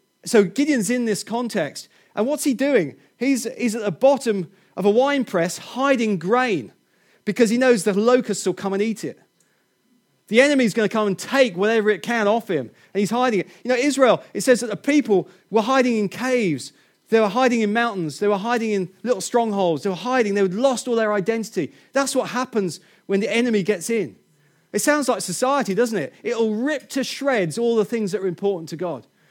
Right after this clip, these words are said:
It'll try and consume and devour, take lives, kill indiscriminately. When the enemy gets in, he will destroy everything he touches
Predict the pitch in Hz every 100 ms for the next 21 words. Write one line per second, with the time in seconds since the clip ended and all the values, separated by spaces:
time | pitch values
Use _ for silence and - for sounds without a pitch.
0 | _ - 220 196 - - 269 269 254 -
1 | 196 - - 254 247 233 180 165 156 233
2 | 226 220 214 - - _ - 262 262 208
3 | 226 226 226 220 - _ _ - 262 269
4 | 254 233 208 226 208 208 202 202 190 -
5 | 220 277 285 294 294 262 277 247 247 208
6 | 196 - - 226 226 220 202 160 240 -
7 | - 240 208 165 175 165 _ _ - 220
8 | 185 170 175 165 180 147 131 104